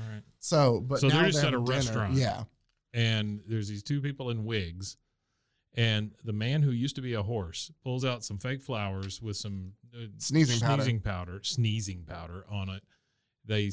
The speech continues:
Speaker 1: sneeze so hard their wigs fly off.
Speaker 2: Yep.
Speaker 1: Okay, I'm caught up.
Speaker 2: Okay. Um,
Speaker 1: <laughs> What do they do to those people?
Speaker 2: he explains. Oh, they just arrest him.
Speaker 1: He
Speaker 2: They
Speaker 1: tells them his origin again.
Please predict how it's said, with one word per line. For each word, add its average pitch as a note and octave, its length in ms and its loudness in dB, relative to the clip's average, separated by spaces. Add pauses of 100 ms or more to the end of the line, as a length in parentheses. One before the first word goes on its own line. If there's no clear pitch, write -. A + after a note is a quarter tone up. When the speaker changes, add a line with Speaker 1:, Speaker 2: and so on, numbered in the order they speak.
(120)
Speaker 1:
sneeze D3 380 -2
so D3 160 -4
hard A2 260 -4
their G2+ 120 -6
wigs A2+ 280 -4
fly - 320 -14
off. - 140 -12
Speaker 2:
Yep. A2 220 -2 (240)
Speaker 1:
Okay, F#2+ 220 -4 (120)
I'm A2+ 120 -6
caught B2+ 220 0
up. F#2 180 -2 (200)
Speaker 2:
Okay. F2+ 100 0 (800)
Um, C3+ 1000 2
Speaker 1:
<laughs> - 60 -20 (480)
What D3+ 120 4
do F3 60 4
they F3 120 2
do D3+ 160 0
to D3 80 0
those B2 200 0
people? F3 440 -6
Speaker 2:
he E3+ 380 2
explains. D3 1200 0
Oh, C3+ 140 6
they A#2+ 240 2
just A2+ 200 -2
arrest A2 360 0
him. B2+ 80 0
Speaker 1:
He E3 40 6
Speaker 2:
They - 80 2
Speaker 1:
tells C3 200 4
them B2 100 2
his G#2 160 -2
origin G2 380 -4
again. F#2+ 200 4